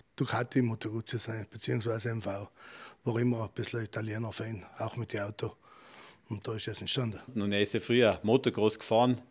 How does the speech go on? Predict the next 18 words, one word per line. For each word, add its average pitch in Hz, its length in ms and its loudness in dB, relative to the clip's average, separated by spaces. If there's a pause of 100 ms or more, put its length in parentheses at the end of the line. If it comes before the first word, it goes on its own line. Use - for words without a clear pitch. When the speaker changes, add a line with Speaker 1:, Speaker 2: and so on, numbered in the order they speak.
Speaker 2:
und 98 340 -2
jetzt 110 320 0
fährt 104 280 4
er 90 220 4
auf 92 220 -2
der 98 140 2
Rundstrecke. 117 800 4
Jetzt - 440 2
ein 92 80 2
ganz 101 300 8
besonderes 98 720 8
Gerät 101 380 8
zugelegt, - 680 6 (200)
eine 90 200 4
Ducati, 95 640 8 (160)
ganz 120 240 6
eine - 80 2
besondere. 82 480 0